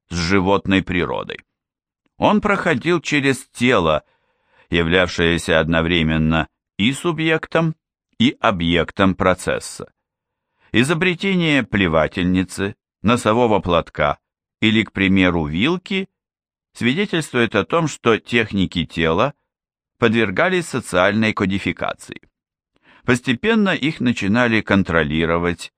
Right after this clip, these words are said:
скрывать, их применение подчинялось правилам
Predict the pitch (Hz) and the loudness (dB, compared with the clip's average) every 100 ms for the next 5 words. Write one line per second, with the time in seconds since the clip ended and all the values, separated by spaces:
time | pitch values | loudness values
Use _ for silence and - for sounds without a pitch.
0 | _ - - 123 123 80 80 87 - _ | _ -18 -2 2 2 4 2 0 -8 _
1 | _ _ _ _ - 202 - 190 156 117 | _ _ _ _ -4 -4 -2 0 2 2
2 | 160 185 175 160 - 95 87 82 104 143 | 0 -2 -2 -2 -4 -4 -2 0 2 0
3 | 147 - 82 82 92 117 139 | -2 -4 -2 0 0 0 -2